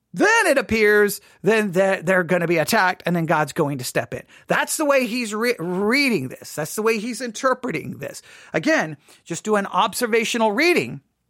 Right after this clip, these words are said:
of Ezekiel thirty-eight with thirty-seven and see, do you believe thirty-seven flows into thirty-eight?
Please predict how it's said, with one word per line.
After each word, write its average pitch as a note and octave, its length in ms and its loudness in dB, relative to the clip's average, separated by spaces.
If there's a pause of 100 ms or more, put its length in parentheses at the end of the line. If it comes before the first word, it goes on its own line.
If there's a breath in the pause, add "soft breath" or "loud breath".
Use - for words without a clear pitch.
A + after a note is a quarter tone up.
(420)
of - 140 -10
Ezekiel F#3+ 520 0
thirty-eight G#3+ 640 2 (220 soft breath)
with G#3+ 220 2
thirty-seven C4 800 0 (260 loud breath)
and E3 140 -2
see, A3+ 160 0
do D3+ 100 -2
you D#3+ 60 -2
believe F3 300 -2
thirty-seven F#3 480 0
flows G3 260 0
into G#3 160 -2
thirty-eight? G#3+ 540 0